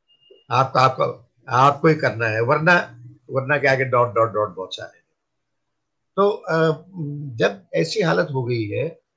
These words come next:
और कहीं प्रतिरोध नहीं रह गया है, पत्रकारों के पास कोई नैतिकता बची ही नहीं है, कोई सिवाय इसके कि उनको हमेशा ये डर रहता है कि अगले दिन हमारी नौकरी ले ली जाएगी।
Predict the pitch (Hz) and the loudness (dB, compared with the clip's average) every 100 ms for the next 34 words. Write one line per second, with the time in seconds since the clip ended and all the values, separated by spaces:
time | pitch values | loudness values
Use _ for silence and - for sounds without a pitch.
0 | _ 127 131 - 151 190 160 120 135 151 | _ -4 -2 0 2 2 -2 -2 2 4
1 | 185 151 123 113 104 98 98 95 110 160 | 4 2 0 0 -2 -4 -8 -10 -10 -10
2 | - - 143 135 147 180 208 214 _ _ | -12 -14 -8 -2 0 0 -2 -8 _ _
3 | _ 175 185 170 190 180 196 208 185 - | _ 2 2 2 2 0 6 6 6 0
4 | 196 - 214 185 - 240 233 214 190 90 | -2 2 4 4 4 0 2 0 0 -6
5 | 117 185 180 - 156 170 90 - 87 208 | -4 -2 -2 0 2 4 4 2 -2 -6
6 | - _ _ - 104 180 170 214 170 170 | -8 _ _ -2 2 4 4 6 6 6
7 | 185 185 143 160 156 123 113 170 175 143 | 6 4 6 6 6 4 4 2 2 0
8 | 151 143 127 123 123 123 113 - 113 110 | 0 -2 -2 -2 -2 -2 -4 -4 -4 -4
9 | 92 - 90 - | -4 -10 -14 -14